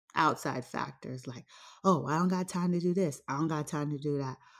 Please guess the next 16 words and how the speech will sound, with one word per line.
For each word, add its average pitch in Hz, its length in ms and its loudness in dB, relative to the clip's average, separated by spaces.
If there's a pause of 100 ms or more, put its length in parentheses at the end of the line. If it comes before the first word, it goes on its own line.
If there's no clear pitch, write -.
(180)
Or 131 60 -4
I 156 60 2
don't 180 120 2
do 180 140 4
this 180 260 2
and 143 120 -2
I 151 60 0
do 143 180 0
that." 135 320 -2
And 131 360 -2
let 151 100 -2
me 170 100 -2
tell 165 160 -2
you 147 80 2
about 135 240 -6
conviction. 131 840 -6